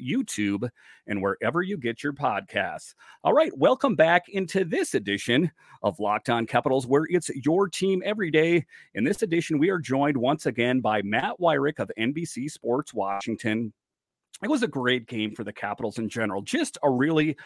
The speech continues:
decisive victory. It wasn't one of the games that they kind of backed into victory. They took it head on, but it was a really great game for Alex Ovechkin as he gets, uh,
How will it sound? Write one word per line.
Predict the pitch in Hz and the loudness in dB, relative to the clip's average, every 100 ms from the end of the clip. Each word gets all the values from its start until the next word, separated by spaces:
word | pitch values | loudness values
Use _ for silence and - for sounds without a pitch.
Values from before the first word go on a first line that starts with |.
| - - | -20 -2
decisive | 147 123 - 135 147 - 135 | -2 0 0 0 0 0 0
victory. | 120 123 - 101 | -2 -4 -4 -4
It | 104 | -2
wasn't | 107 233 240 | 2 2 2
one | 214 180 | -2 0
of | |
the | 185 | 0
games | 151 127 127 143 | -2 0 0 0
that | 131 | 0
they | 127 | -4
kind | - 143 | -2 -2
of | 110 | -2
backed | - 110 135 - | 0 0 0 0
into | 156 131 | 0 0
victory. | 101 98 - 104 107 | -4 -6 -4 -4 0
They | 123 180 170 - - | 0 -2 -6 -14 -4
took | - 165 | 2 4
it | 165 | 4
head | - 143 135 | 2 2 2
on, | 113 120 | 2 2
but | 123 135 | 2 2
it | 147 | 2
was | 165 - | 0 2
a | 135 | 2
really | 139 123 214 285 | 4 4 2 2
great | 104 104 95 90 | -2 -6 -8 -8
game | - 95 101 139 - - - | -6 -2 -2 -2 -6 -20 -12
for | - 104 | -4 -2
Alex | 113 143 165 - | 2 0 0 -2
Ovechkin | 156 123 117 - - 123 120 | -2 2 0 0 -2 -2 0
as | 110 | -4
he | - | -4
gets, | 156 143 131 - - - - - | -2 0 -2 -6 -18 -20 -16 -6
uh, | 107 | -4